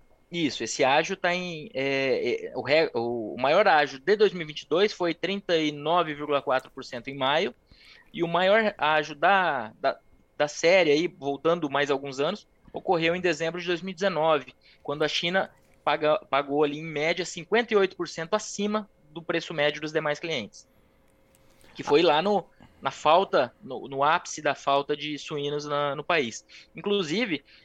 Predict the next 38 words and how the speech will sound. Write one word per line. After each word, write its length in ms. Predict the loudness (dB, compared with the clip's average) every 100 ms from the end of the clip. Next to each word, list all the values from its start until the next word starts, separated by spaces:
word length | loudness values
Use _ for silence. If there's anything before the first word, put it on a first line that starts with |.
| _ _
a 140 | -6 -6
gente, 200 | -6 0
se 80 |
a 40 | 0
gente 280 | 0 -6 _
colocar 320 | 0 2 2
o 60 | 2
gráfico 440 | 2 2 0 -6
do 80 | -12
preço 340 | 0 0 0 -6
do 80 |
suíno 280 | -8 -6 -2
na 100 | -2
China 380 | -2 -6 -8 -8
e 80 | -8
do 220 | -4 2
ágio 480 | 4 6 4 0 -10 -12 _ _ _ _
que 140 | -10
China 340 | -6 -4 -2 0
paga 380 | 4 4 4 0
frente 340 | -4 -6 -4
aos 100 | -4
demais 300 | -2 -4 -6
clientes, 500 | -4 -4 -4 -6 -18 _ -20 -8
eles, 420 | -4 -2 -2 -6
a 100 | -8
sobreposição 880 | -4 0 0 2 0 -2 -6 -6 -4
deles, 560 | -2 0 0 -4 -8 _ _ _ _
é, 460 | -2 2 4 4 2
eu 100 | 0
não 100 | -2
fiz 220 | -4 -6
o 60 | -8
cálculo, 680 | -2 4 4 4 -2 -2
mas 160 | -2 -4
a 60 |
sobreposição 880 | -6 -4 -2 -2 -2 -2 -6 -2 0
desses, 480 | 0 -2 -6 -14